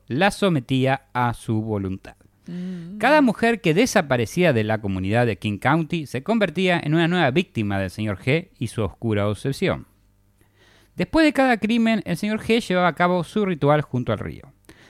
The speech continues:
Speaker 1: Dejaba un objeto de la víctima, un broche, un collar, un anillo, en una roca específica que daba al río.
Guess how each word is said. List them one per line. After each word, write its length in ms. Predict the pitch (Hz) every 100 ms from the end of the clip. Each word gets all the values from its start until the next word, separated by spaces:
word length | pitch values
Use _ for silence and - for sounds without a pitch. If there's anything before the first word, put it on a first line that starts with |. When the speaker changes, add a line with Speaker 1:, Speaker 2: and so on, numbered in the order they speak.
| _
Speaker 1:
Dejaba 440 | 131 170 311 311 -
un 160 | 254
objeto 440 | 226 180 - 254 208
de 100 | 170
la 100 | 123
víctima, 520 | 120 - 85 76 60 _ _ -
un 100 | 95
broche, 640 | 92 185 170 - 151 165 _
un 120 | 101
collar, 560 | 92 92 220 220 185 180 _
un 120 | 202 220
anillo, 540 | 220 208 - 175 170 _ _ _
en 100 | -
una 140 | 254 240
roca 260 | 233 -
específica 640 | 233 - 156 269 269 262 180
que 100 | 147
daba 180 | 139 120
al 80 |
río. 340 | 101 90 78